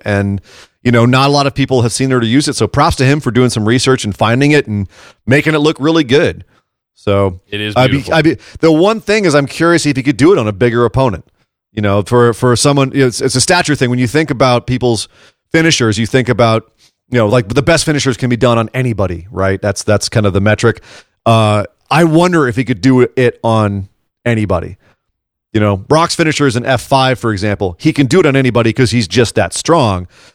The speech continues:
Speaker 1: But if you were Johnny Gargano, you wouldn't want your finisher to be a,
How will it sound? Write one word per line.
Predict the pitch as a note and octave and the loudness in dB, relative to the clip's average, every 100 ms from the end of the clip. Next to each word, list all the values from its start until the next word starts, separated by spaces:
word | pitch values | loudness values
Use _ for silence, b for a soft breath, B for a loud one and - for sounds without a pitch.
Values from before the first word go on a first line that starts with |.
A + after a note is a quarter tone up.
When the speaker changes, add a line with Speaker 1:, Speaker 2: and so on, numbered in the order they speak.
| b b | b b
Speaker 1:
But | C3+ | 2
if | C3 - | 2 0
you | E3 | 2
were | D#3 | 2
Johnny | A#2 C3+ B2+ | 2 0 0
Gargano, | A2+ A#2 G2+ C#3 D3 A#2 | 0 -2 0 0 0 0
you | G#2+ A#2 | 0 0
wouldn't | B2+ A#2+ | 0 0
want | A2+ | -2
your | G2+ | -2
finisher | - A#2 G#2 G#2 | -2 -2 -2 -4
to | |
be | G2 G#2 | -4 -2
a, | G2 | -2